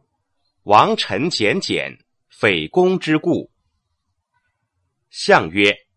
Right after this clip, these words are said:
王臣简简，终无有也。九三，王翦来反。象曰：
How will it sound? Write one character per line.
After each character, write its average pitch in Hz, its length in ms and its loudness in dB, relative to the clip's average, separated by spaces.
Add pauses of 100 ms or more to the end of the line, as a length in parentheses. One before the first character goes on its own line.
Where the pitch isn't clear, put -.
(680)
王 120 300 4
臣 123 280 -4
简 120 300 -2
简， 71 380 -4 (360)
终 202 300 4
无 113 220 -4
有 85 320 -2
也。 87 320 -6 (1500)
九 90 280 -2
三， 143 400 2 (880)
王 113 300 4
翦 76 440 -2 (440)
来 104 280 2
反。 80 360 -2 (1700)
象 175 360 2
曰： 92 240 0